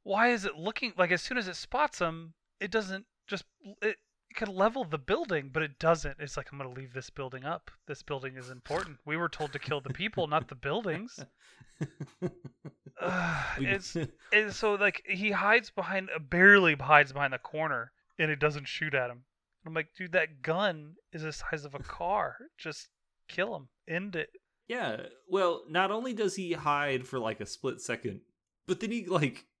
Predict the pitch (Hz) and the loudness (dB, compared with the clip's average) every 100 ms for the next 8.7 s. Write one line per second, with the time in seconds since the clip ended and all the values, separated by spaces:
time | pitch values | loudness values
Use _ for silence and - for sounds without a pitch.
0 | _ - 202 - 214 - - 135 - 151 | _ -12 -10 0 0 0 0 0 0 -2
1 | 123 139 156 156 147 165 180 226 151 127 | 2 2 2 0 -4 -4 0 4 6 4
2 | - - 233 - 247 208 175 180 214 220 | 2 0 -2 0 2 2 2 2 4 4
3 | 208 226 226 190 170 226 339 220 151 170 | 8 6 6 0 6 6 8 4 4 6
4 | 170 151 151 143 - 156 120 - - - | 6 4 0 0 -2 -4 -4 -6 -8 -12
5 | - - 175 170 208 - 196 180 _ - | -16 -12 -10 -8 -8 -6 -8 -8 _ -10
6 | 165 175 - 180 165 156 - 156 151 165 | -8 -8 -4 -6 -4 -8 -2 -4 -4 -6
7 | 143 139 139 147 151 - 160 156 160 151 | -4 -2 -4 -6 -10 -8 -6 -6 -6 -4
8 | 143 156 156 139 143 - | -6 -6 -10 -12 -12 -14